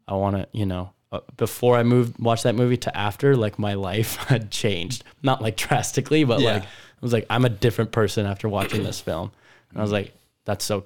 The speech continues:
Speaker 1: cool. I wanna be able to do that." Like, I wanna be able to, you know, affect someone in some way after, like, a performance or something. So I think that was, like, the major reason why I wanted to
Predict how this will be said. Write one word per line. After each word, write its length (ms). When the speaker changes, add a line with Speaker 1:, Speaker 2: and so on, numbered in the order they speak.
Speaker 1:
cool. 300
I 100
wanna 160
be 100
able 120
to 60
do 200
that." 260
Like, 140
I 60
wanna 200
be 80
able 160
to, 240
you 100
know, 360
affect 500
someone 520
in 160
some 320
way 400
after, 460
like, 160
a 40
performance 680
or 80
something. 520
So 260
I 60
think 220
that 180
was, 140
like, 160
the 80
major 580
reason 540
why 180
I 60
wanted 300
to 240